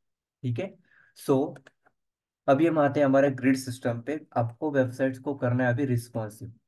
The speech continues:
ठीक है। So आज हमारा डे सिक्स है जो बूटस्ट्रैप के अंदर हम देख रहे हैं, कंट्रोल एन।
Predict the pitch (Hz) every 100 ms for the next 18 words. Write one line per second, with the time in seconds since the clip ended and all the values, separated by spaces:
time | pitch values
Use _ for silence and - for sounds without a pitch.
0 | - 117 160 185 - _ - 147 - 131
1 | 139 139 143 147 139 - 123 117 131 135
2 | - 131 - 147 147 _ 120 127 120 120
3 | - - 135 131 131 131 127 120 113 -
4 | 139 - _ - 120 117 123 123 135